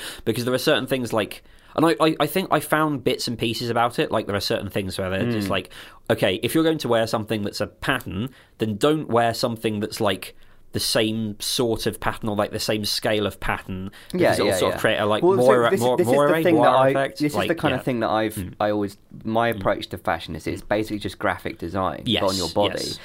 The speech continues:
Speaker 2: And, uh,
Speaker 1: Mm.
Speaker 2: but it's, it's also kind of character design.
Speaker 1: Yeah.
Speaker 2: So it's kind of like if you, if you're trying to project, what you're doing is doing a character design for
Speaker 1: Yeah.
Speaker 2: yourself. It's like costume, right? Or like
Speaker 1: Mm.
Speaker 2: theatre design. But you're kind of, you're trying to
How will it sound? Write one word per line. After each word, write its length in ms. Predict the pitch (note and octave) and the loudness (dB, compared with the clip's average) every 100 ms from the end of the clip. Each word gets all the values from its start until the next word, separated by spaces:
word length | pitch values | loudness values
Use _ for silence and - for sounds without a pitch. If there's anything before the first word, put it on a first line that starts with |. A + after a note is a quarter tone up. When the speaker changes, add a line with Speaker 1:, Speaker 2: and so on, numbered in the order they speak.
| - - | -12 -2
Speaker 2:
And, 240 | G2+ A2 - | 0 0 0
uh, 120 | A#2+ | 0
Speaker 1:
Mm. 40 | |
Speaker 2:
but 100 | B2+ | 2
it's, 220 | C3 C#3 - | 2 0 0
it's 160 | D3+ | 2
also 180 | D#3+ D#3+ | 4 2
kind 140 | D#3 C3 | 0 -2
of 80 | |
character 400 | - C3 B2+ - | 2 2 2 -2
design. 460 | A#2 F#2 E2+ D#2 - | -6 -6 -6 -8 -4
Speaker 1:
Yeah. 180 | A#2 E2+ - | -2 -2 -6
Speaker 2:
So 100 | - | -2
it's 140 | B2 A#2 | 0 0
kind 180 | - C#3+ | 0 0
of 80 | |
like 260 | C#3+ A#2 - | 2 0 0
if 120 | B2+ | -2
you, 160 | C3+ B2+ | 0 0
if 140 | C3 | -2
you're 100 | C#3 | -2
trying 180 | B2+ B2+ | 0 -2
to 60 | G#2 | -2
project, 520 | - G#2 - A2+ - | -4 -4 2 0 2
what 160 | A#2+ D#3+ | 2 4
you're 80 | C3+ | 2
doing 180 | C#3+ | 0
is 100 | A#2 | 0
doing 180 | - A2+ | 0 -2
a 40 | G2 | 0
character 340 | A#2+ A#2 G2+ | 0 0 -2
design 280 | G2 F#2+ E2+ | -8 -6 -2
for 60 | |
Speaker 1:
Yeah. 80 | E3 | -2
Speaker 2:
yourself. 360 | - - A#2+ - | -2 -2 -2 -2
It's 140 | E2+ | -6
like 140 | F#2 - | -6 -4
costume, 580 | A2+ A2 - D#2 D2 A#1 | -4 -4 -8 -8 -8 -10
right? 180 | C2 - | -12 -8
Or 100 | F2 | -8
like 180 | - - | -8 -6
Speaker 1:
Mm. 100 | A2 | -4
Speaker 2:
theatre 260 | G2 - | -4 -4
design. 420 | E2+ - - - - - - | -10 -10 -8 -10 -12 -18 -6
But 80 | A#2 | -2
you're 140 | A#2+ B2 | 0 2
kind 220 | C#3 C3 | 2 2
of, 100 | A#2 | 0
you're 120 | C3 | -2
trying 260 | B2 C#3 C3 | 0 0 0
to 240 | C3+ A#2+ | 0 0